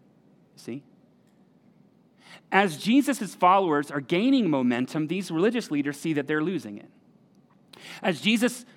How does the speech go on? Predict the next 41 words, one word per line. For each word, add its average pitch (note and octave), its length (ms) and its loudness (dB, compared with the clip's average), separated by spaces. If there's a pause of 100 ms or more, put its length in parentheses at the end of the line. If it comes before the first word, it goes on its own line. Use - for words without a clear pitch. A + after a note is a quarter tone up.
(520)
movement F#3 400 2
is C#3+ 120 0
gaining G3+ 520 2
followers, C#3 480 0
they F3 140 -2
see G3+ 200 -2
that G3+ 160 0
they're A#3+ 200 2 (120)
losing G#3 480 2
followers, C3+ 420 -2 (200)
that G3 220 0
they A3 120 4
are G#3+ 160 8
going G3 300 2
to F#3+ 120 -6
lose F#3+ 260 2
power, G3 440 0
they're C#3+ 140 -2
going F3+ 240 0
to E3+ 140 -6
lose F#3 260 -2
control, F3+ 640 0
and D#3 120 -2
they C#3+ 80 -2
do F#3+ 420 -4
not D#3+ 320 0 (240)
like D#3+ 280 2
it. A#2+ 140 -6 (160)
You D#3 120 0
have F#3 180 2
to A3 80 -2
know G3 160 2
this. C3+ 260 -6 (300)
When E3+ 200 2
powerful A3 520 0
people - 420 -4 (840)
do G#3 120 2
not A#3+ 220 4
care G3 380 -2 (440)
about E3 280 4
logic F#3 580 2